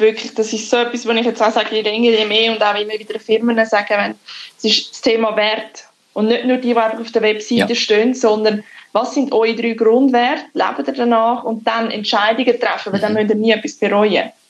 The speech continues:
Speaker 1: Und dann bleibt
Speaker 2: Ja.
Speaker 1: ihr auch bei euren
Speaker 2: Ja.
Speaker 1: Werten. Und ich glaube, je länger, je mehr, ähm, wird sich in dem Fall da eine Trendentwicklung, wirst du das so sehen, dass Corporate Influencer in Zukunft eigentlich eines der wichtigen Tools werden sein, aber durch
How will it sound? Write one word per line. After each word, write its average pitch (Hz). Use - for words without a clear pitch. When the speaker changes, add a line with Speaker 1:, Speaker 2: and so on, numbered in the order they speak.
Speaker 1:
Und 208
dann 233
bleibt 240
Speaker 2:
Ja. 220
Speaker 1:
ihr -
auch 208
bei 208
euren 226
Speaker 2:
Ja. 208
Speaker 1:
Werten. 226
Und 214
ich 226
glaube, 220
je 214
länger, 233
je 214
mehr, 233
ähm, 214
wird 233
sich 226
in -
dem 214
Fall 214
da 202
eine 202
Trendentwicklung, 226
wirst 208
du 214
das 208
so 208
sehen, 220
dass 220
Corporate 214
Influencer 226
in 220
Zukunft 220
eigentlich 214
eines 202
der 220
wichtigen 214
Tools 233
werden 208
sein, 233
aber 214
durch 214